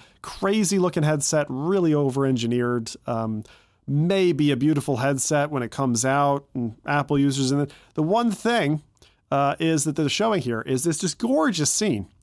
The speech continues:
And the funniest thing to me seeing this, um, is that first off, Apple tend to, on their Mac desktops,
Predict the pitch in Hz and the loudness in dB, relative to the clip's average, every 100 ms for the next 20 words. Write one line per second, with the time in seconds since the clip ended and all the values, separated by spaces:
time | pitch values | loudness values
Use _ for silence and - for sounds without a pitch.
0 | _ _ _ _ _ - 165 156 - 247 | _ _ _ _ _ -2 0 0 0 0
1 | 277 - 190 170 139 165 156 87 - - | 2 0 0 0 2 2 0 -4 -12 -12
2 | - 151 127 90 87 - - - 123 120 | -2 0 -2 -4 -6 -6 -8 -4 -2 0
3 | 117 117 - 147 120 139 131 202 202 190 | -2 -6 -2 0 0 -2 0 -2 0 0
4 | 165 - _ _ _ _ _ 147 175 190 | 0 -2 _ _ _ _ _ -2 0 0
5 | 165 - 156 143 - 135 120 117 110 120 | -2 -2 -2 -2 -2 -2 0 -2 -2 -2
6 | 135 - 131 156 - 95 95 - - | -4 -4 -4 -4 -6 -10 -8 -10 -12